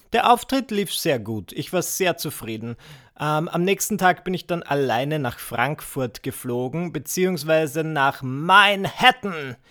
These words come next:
wie Insider es offenbar nennen, denn Frankfurt ist am Main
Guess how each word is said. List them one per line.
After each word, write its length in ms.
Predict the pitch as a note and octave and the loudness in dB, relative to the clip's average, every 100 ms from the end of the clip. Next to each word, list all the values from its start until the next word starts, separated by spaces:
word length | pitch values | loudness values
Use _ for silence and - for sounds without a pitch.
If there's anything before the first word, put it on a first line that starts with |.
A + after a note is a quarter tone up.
| _ | _
wie 140 | D3 F3 | -4 -2
Insider 800 | G#3 F#3 E3 - D3+ D3+ D#3 - | 0 0 0 2 2 4 2 0
es 160 | D3 | -2
offenbar 400 | - - D3+ C#3+ | -4 -6 -4 -2
nennen, 500 | D3 C#3+ C#3+ C#3+ C#3 | -2 -2 -4 -4 -6
denn 140 | C3+ C#3+ | -6 -8
Frankfurt 680 | - C3+ D3+ - F3 E3 - | -6 -4 -4 -6 -6 -6 -8
ist 200 | - - | -8 -6
am 220 | A#2+ A#2 | -4 -2
Main 480 | A2+ A2 C#3+ G#3+ | -2 -2 -4 -6